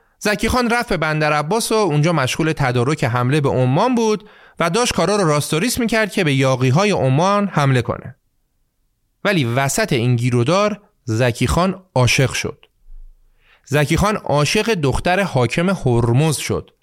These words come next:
اونم در حالی که هنوز دختره رو ندیده بود. وقتی زکی خان در بندر عباس بود، از چند نفری شنید که حاکم هرمز یه دختر بسیار زیبایی داره که نظیرش تو ایران نیست.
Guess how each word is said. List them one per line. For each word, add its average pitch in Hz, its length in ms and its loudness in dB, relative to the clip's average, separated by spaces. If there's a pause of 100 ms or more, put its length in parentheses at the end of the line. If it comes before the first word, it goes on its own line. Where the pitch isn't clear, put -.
(540)
اونم 208 220 0
در 147 180 0
حالی 190 160 0
که 202 120 -2
هنوز 170 280 0
دختره 147 420 0
رو 190 100 0
ندیده 170 460 0
بود. 90 280 -6 (720)
وقتی - 240 -2
زکی 135 360 0
خان 170 200 0
در 120 180 0
بندر 120 380 0
عباس 113 360 0
بود، 160 480 0 (320)
از 147 180 -6
چند 151 300 -2
نفری 196 300 -2
شنید 180 320 0
که 196 420 0
حاکم 151 420 -2
هرمز 135 560 0
یه 185 140 0
دختر 170 400 -2
بسیار 175 600 0
زیبایی 135 520 2
داره 139 380 0 (340)
که 165 120 -2
نظیرش 165 720 2
تو - 120 0
ایران 151 440 0
نیست. 156 460 -2